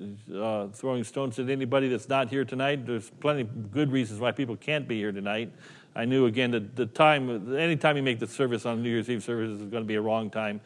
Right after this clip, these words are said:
If I made it six thirty, seven thirty, so it would be too, too late for other people. And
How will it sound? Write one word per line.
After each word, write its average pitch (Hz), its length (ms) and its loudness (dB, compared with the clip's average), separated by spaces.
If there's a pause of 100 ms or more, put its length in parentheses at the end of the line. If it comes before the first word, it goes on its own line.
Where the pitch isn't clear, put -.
(240)
If - 80 -8
I 123 140 4
made 127 160 4
it 110 100 0
six - 280 -2
thirty, 123 320 4
seven 127 280 0
thirty, 123 340 0
so 107 300 -2
it 113 180 -2
would 110 100 -4
be 113 100 0
too, 117 380 -4 (240)
too 131 160 -2
late 127 200 4
for 123 160 2
other 123 160 2
people. 120 420 0
And 104 180 -2